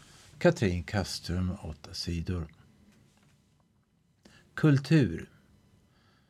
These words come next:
Beyoncé till Sverige. Den amerikanska artisten Beyoncé kommer till Sverige.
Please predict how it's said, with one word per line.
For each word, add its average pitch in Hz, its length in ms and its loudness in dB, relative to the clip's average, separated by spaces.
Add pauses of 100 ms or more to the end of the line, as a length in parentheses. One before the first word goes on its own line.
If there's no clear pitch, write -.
(280)
Beyoncé 156 640 8
till 76 320 -6
Sverige. 95 580 0 (1500)
Den 170 280 10
amerikanska 104 960 2
artisten 120 680 2
Beyoncé 104 640 4
kommer 73 320 -6
till 78 180 -10
Sverige. 90 540 -2